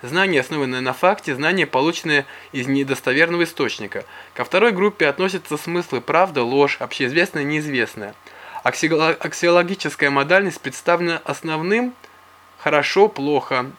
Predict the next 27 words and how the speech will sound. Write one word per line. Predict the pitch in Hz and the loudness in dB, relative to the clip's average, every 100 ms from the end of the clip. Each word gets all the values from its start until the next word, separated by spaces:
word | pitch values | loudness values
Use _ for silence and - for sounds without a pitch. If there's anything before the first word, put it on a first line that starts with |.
| - - - - - - | -20 -20 -20 -20 -10 -4
и | 208 | 0
коннотативным, | - 196 190 208 196 175 131 120 110 107 | 2 2 2 2 2 -2 -2 -2 -4 -4
оценка, | 135 - 208 180 | 0 0 2 0
добавляемая | 143 131 131 127 160 185 175 139 | 0 0 2 4 2 2 0 -2
к | 127 | -4
другим | 139 135 170 160 | -6 -4 -2 0
видам | 135 160 165 | 0 0 0
модальности, | 160 147 120 110 - 107 | 2 2 0 -2 -6 -6
желательное, | 113 143 170 156 | 0 0 0 -2
нежелательное, | 123 113 123 147 151 117 | -4 -2 0 0 -2 -2
должное, | 127 147 - 127 123 - - | 0 0 0 -4 -6 -10 -16
значениями. | - 147 143 117 104 95 87 - - - - - | -6 -4 -2 -4 -4 -8 -12 -14 -20 -20 -20 -2
Для | 143 | 2
выражения | 156 175 185 190 165 139 | 4 4 4 2 2 -2
субъективной | 156 160 - 160 139 | -4 -6 -2 0 2
модальности | 135 151 196 233 190 139 | 0 4 4 4 0 -6
в | - | -2
текстах | 160 - 127 120 | -2 0 -4 -2
путеводителей | 127 143 151 147 - 110 107 - - - - | -2 0 0 -2 -4 -4 -4 -8 -20 -20 -12
используются | 120 - 185 214 180 139 - 117 110 - - - - | -12 2 6 6 4 2 2 0 -2 -14 -20 -20 -4
многообразные | 131 127 139 131 151 190 196 139 | 0 4 4 4 4 4 2 2
грамматические, | 123 127 156 202 - - 131 | 2 2 0 -2 -4 -4 -2
лексические | 123 196 185 - 127 | -2 -6 -8 -4 2
и | |
даже | 147 175 | 2 4
графические | 147 123 123 147 151 - 135 | 4 2 0 -8 -8 -4 -4
средства. | - 117 - - 95 | -4 -6 -6 -10 -12